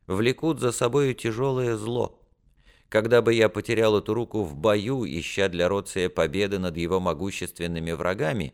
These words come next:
утрата нисколько не огорчила бы меня. Но из-за уличной драки отказаться от шлема и панциря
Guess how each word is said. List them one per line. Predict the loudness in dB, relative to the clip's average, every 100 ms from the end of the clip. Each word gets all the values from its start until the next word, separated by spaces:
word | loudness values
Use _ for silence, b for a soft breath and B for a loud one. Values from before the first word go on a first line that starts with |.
| _ _ _ _ _ -2
утрата | -2 0 0 0 -2
нисколько | -2 -2 -4 -6 -6 -4 -6
не | -6 -6
огорчила | -4 -4 -4 -6 -4 -4
бы | -6
меня. | -8 -10 -16 _ _ _ _ _ _ _
Но | -4 0
из-за | 0 0 -4 -2 2
уличной | 2 0 -2 -4 -4 -6 -4 -6
драки | -4 -2 0 -2 -6 -12 -18 -18 _ _ _
отказаться | -6 -6 -4 -2 0 2 0 -2 -2
от | -2
шлема | -4 -2 0 0 0
и | -4
панциря | -2 2 2 2 -2 -4 -4 -6